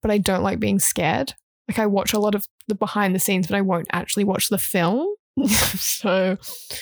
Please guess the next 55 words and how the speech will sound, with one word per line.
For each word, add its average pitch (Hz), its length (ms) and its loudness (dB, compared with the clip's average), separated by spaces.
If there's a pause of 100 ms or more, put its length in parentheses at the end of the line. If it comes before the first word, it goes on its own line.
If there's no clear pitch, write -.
(240)
uh, 196 420 2
I 220 140 2
also 220 300 2
collect 208 460 0
really 202 240 4
weird 196 380 2
statues. - 680 0
My 214 220 0
auntie 185 340 2
kind 202 200 0
of 196 80 0
started 190 320 2
doing 180 260 2
it - 140 -2
for 202 180 0
me. 214 140 0
So 202 140 0
she 196 180 0
would 185 200 -2
get 175 220 0
me, 180 160 2
like, 175 480 -2 (100)
I've 196 160 0
got, 190 200 -2
I, 190 180 0 (100)
one 196 280 2
that 190 100 2
I 185 80 0
can 208 160 0
see 190 180 0
currently 185 480 0
is, 190 120 -2
like, 190 200 0
it's - 160 -2
a 208 60 2
garden 185 320 2
gnome, 196 220 4
but 190 100 4
it's - 120 -4
Elvis. 180 600 0 (120)
Or 180 420 2 (460)
my 208 140 4
nana 190 280 4
started 214 300 2
giving 202 300 2
me, 196 140 2
they're 196 140 2
called, 202 260 0
like, 202 160 -2
Chinese 202 500 2
good 196 180 -2
luck 185 240 -4
fairies 240 440 0
or 269 60 0
something. 285 520 -4